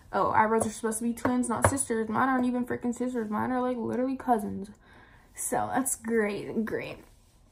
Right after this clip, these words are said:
So now, um, oh, wait. I'm gonna bronze my face. So I have this Urban Decay Beached Bronzer.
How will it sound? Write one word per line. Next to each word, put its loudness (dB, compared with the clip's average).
So 2
now, 8
um, 8
oh, 8
wait. 0
I'm 6
gonna 6
bronze 4
my -6
face. -8
So 12
I 8
have 6
this 2
Urban 4
Decay -4
Beached -4
Bronzer. -4